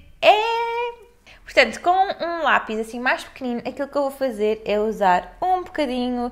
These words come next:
estou indecisa entre este azul ou este, mas se calhar vou para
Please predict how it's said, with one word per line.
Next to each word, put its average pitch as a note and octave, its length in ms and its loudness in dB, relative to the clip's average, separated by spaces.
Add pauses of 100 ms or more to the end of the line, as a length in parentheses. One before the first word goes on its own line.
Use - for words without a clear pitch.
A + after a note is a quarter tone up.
(160)
estou - 180 -8
indecisa C4+ 280 -6
entre B3+ 200 -4
este C#4 160 -6
azul A#3+ 280 -2
ou G3 200 4
este, F#3+ 480 -6 (560)
mas D4 420 0
se - 40 -10
calhar D4 400 4
vou C#4+ 220 2
para C4 440 2